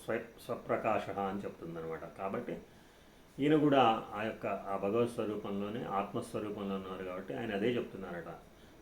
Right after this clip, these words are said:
ఆ, "I am self luminous." తర్వాత ఏమంటున్నారు? "విభురహం నిష్ప్రపంచోహం." I am one in all. I am not the world.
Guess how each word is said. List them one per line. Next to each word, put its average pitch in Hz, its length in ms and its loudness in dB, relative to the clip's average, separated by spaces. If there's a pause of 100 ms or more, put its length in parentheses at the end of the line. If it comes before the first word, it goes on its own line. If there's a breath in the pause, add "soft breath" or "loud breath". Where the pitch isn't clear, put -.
(140)
ఆ, 120 180 -2 (140)
"I 107 160 4
am 185 60 2 (880)
self 202 320 8 (480)
luminous." 123 520 6 (560)
తర్వాత 110 320 2
ఏమంటున్నారు? 110 680 -2 (640 loud breath)
"విభురహం 135 840 8
నిష్ప్రపంచోహం." 107 1300 4 (800 loud breath)
I 110 80 4
am 131 280 6 (2250)
one 151 120 8
in 135 200 2
all. 113 720 10 (600)
I 104 240 2
am 131 280 -4
not 104 340 4
the 120 280 -2
world. 98 480 6